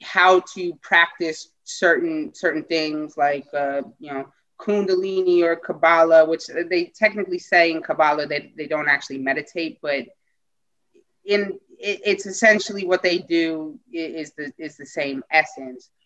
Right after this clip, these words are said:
But, you know, just, just really, uh, it came up, you know, what kept coming up was, you know, you gotta meditate. You know, if you really wanna understand, you gotta do the work. And if you wanna do the work, part of doing the work is,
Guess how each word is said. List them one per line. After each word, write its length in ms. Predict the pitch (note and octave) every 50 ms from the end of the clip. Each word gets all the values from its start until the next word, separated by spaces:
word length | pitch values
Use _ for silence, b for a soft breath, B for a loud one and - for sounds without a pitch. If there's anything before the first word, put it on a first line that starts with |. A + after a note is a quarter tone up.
| _ _ _ _ _ -
But, 400 | F3+ E3+ E3+ E3+ E3 E3 - - - - _ _ _ _ G#3+
you 160 | G3+ G3+ F#3+
know, 160 | F#3 F3+ E3+
just, 400 | E3+ F#3 F#3+ F#3+ F#3 - - -
just 220 | F#3+ F#3+ F#3 - F#3
really, 580 | F3+ F#3+ G3+ G#3 G#3+ G#3 G3 G3 F#3 F3+ - _ _ - F3
uh, 260 | F3+ F3 E3+ E3 E3 C#3+
it 260 | - E3 E3+ D#3 - -
came 420 | - G3+ G3+ G3+ F#3+ F3 E3+ D3+ - -
up, 360 | F3 F#3 F#3+ E3 - - -
you 140 | F3 E3+ E3
know, 260 | E3 D3+ C#3+ C3 - _ _
what 200 | F3 F3 F3 F3
kept 200 | - G#3+ - -
coming 260 | - G#3+ F#3+ F#3 E3+
up 200 | F3+ E3+ - -
was, 440 | D#3+ D3+ D3 D3 D3 C#3+ C#3+ D3 - _ _ _ _ _
you 120 | - D#3+ D#3
know, 220 | D3+ C#3+ D3 - - - _ _
you 80 | -
gotta 260 | D3 D3+ C#3+ C#3+ C#3+ E3
meditate. 560 | G3+ A#3 B3 - - - D3+ B2 G#2+ - -
You 120 | D#3 D#3
know, 120 | D3+ D3 D3+
if 100 | D3+ D#3
you 140 | F3 F3
really 220 | F#3 G3 G3+ G#3+ G3+
wanna 220 | G3+ G3 F#3 F3 -
understand, 960 | F#3 F#3+ G3+ G3 F#3 F3 - - - G3 G3 G3 F#3+ F#3 F3 E3 D#3+ - E3+
you 80 | E3+ D#3+
gotta 280 | F3 E3+ E3 D#3+ D3+ C#3+ - -
do 240 | F3 F#3+ G3 G3 -
the 120 | E3 D#3
work. 480 | D3 D#3 F3+ F3+ D#3 B2+ - - - -
And 220 | - D#3 D#3 D#3 D#3
if 160 | D3+ - -
you 100 | E3+ D#3+
wanna 240 | E3+ E3+ E3 D#3 -
do 160 | - E3+ F3
the 100 | E3+ D#3+
work, 320 | D#3+ F#3 F#3 - - -
part 200 | - D#3+ D#3 D3
of 100 | C#3+ C#3+
doing 200 | D3 D3+ D3+ D3+
the 100 | D3 C#3
work 240 | C3 C3+ C3 C3 - C#3
is, 240 | C3 C3 C3 -